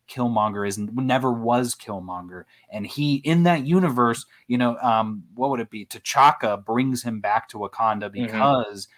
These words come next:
Speaker 1: T'Challa died when he was a young kid or something, and he is raised to be, like, that would be a really cool
Speaker 2: Was,
Speaker 1: story.
Speaker 2: wasn't that the,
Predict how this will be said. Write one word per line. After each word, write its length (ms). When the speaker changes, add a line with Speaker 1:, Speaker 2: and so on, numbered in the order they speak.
Speaker 1:
T'Challa 600
died 420
when 140
he 60
was 140
a 40
young 220
kid 240
or 80
something, 380
and 100
he 160
is 120
raised 300
to 60
be, 80
like, 220
that 240
would 100
be 120
a 60
really 260
cool 120
Speaker 2:
Was, 200
Speaker 1:
story. 320
Speaker 2:
wasn't 300
that 180
the, 220